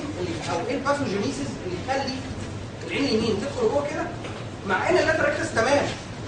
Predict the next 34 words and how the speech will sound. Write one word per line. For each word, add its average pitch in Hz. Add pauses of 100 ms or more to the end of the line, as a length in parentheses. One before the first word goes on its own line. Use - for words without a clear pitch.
وانت 311
لما 285
تفحص -
الدايركشنز 262
كلها 226
تلاقيها 277
تمام، 226 (160)
يعني 180
العين 226
بتدخل 220 (120)
كده 233
وكده 226
وكل 226
حاجه. 190 (460)
ايه 294
اللي 294
يخلي 285
العلاقه 254
بين 254
العينتين 208
تبوظ 208 (100)
كده 180
وتدخل 180
لجوه 165
كده؟ 156 (680)
تعالوا 285
ناخد 294 (120)
مثل -
على 226 (540)
من 175
الايرورز 202
اوف -
ريفراكشن 220 (680)
لشخص 254